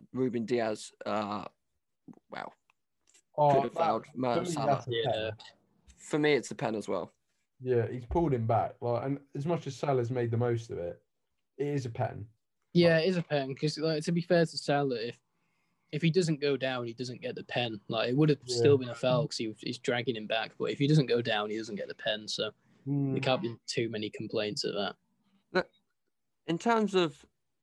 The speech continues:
Speaker 1: seeing what we saw with the United Southampton game with Bednarek and the Arsenal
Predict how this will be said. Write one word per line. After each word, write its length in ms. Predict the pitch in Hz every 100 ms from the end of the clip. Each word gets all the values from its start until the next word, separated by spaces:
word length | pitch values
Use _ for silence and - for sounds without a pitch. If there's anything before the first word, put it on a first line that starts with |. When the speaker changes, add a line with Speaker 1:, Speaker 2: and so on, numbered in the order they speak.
| _ _ _ _ _ _ _ _ _ -
Speaker 1:
seeing 460 | - 165 151 139 104 -
what 200 | - 139
we 100 | 131
saw 360 | 127 139 123 120
with 200 | 110 117
the 80 | 120
United 300 | 120 107 -
Southampton 420 | 123 117 - 120
game 160 | 107 101
with 120 | 98
Bednarek 540 | 117 110 113 107 -
and 280 | 113 107 104
the 220 | 104 98
Arsenal 640 | - 113 110 - 104 98